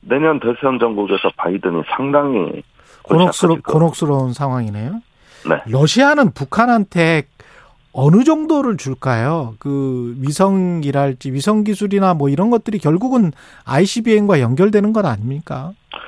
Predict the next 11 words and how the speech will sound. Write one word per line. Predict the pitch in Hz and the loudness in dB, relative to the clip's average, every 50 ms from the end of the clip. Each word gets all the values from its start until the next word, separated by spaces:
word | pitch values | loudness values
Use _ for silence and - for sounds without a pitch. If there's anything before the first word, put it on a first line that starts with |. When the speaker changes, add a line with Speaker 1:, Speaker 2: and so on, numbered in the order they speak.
| - - - - - _ - | -18 -18 -20 -20 -20 _ -4
Speaker 1:
아, | 78 85 80 | -2 -2 0
그러니까 | 80 95 113 110 127 139 160 185 - | 0 0 0 -2 -2 0 0 0 0
이번에 | - 131 - - 113 127 175 180 | 2 0 0 0 0 0 0 -2
그 | 143 131 139 135 120 - | 0 0 0 0 2 2
Speaker 2:
예. | 139 139 | 2 2
Speaker 1:
위성을 | 123 117 113 170 196 220 240 262 | 2 2 0 0 0 0 0 0
강조하는 | - - - - 127 127 127 135 131 127 131 135 127 98 | -4 -8 -8 -6 -6 -4 -2 0 0 0 0 -2 -2 0
이유가 | 95 107 113 104 - 95 | 0 0 2 2 2 0
있어요. | 80 - - - - - - - - 82 - 170 | -2 -2 -6 -8 -8 -8 -6 -6 -6 -2 2 2
Speaker 2:
예. | 160 151 139 123 110 104 98 104 107 _ _ _ - - - - - - - _ _ _ | 4 4 4 2 0 -2 -6 -10 -14 _ _ _ -20 -20 -20 -20 -20 -20 -20 _ _ _
Speaker 1:
그 | 80 87 101 107 104 104 98 | -2 0 0 2 2 2 2